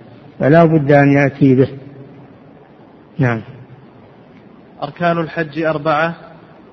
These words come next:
Speaker 2: إحرام ووقوف وطواف وسعي.
Speaker 1: هذه أربعة. نعم.
Speaker 2: وواجباته سبعة.
Speaker 1: واجباته سبعة. الأول الإحرام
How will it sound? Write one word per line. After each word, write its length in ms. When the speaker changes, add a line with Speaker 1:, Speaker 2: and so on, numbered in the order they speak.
Speaker 2:
إحرام 720
ووقوف 600
وطواف 600
وسعي. 600
Speaker 1:
هذه 360
أربعة. 280
نعم. 260
Speaker 2:
وواجباته 880
سبعة. 180
Speaker 1:
واجباته 760
سبعة. 460
الأول 640
الإحرام 840